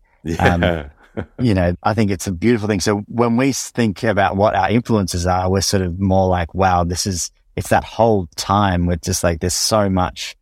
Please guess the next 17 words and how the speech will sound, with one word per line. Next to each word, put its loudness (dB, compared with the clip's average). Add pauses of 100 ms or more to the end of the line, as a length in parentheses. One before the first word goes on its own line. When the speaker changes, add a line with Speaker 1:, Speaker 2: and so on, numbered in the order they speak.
(120)
Speaker 2:
music -2
that 0 (400)
just -2 (140)
complements 0
each -2
other. 0
That's, -4 (120)
that -2
can -2
be 0
very 2
different, -2
but 0
very 0
much -2
the -6
same -2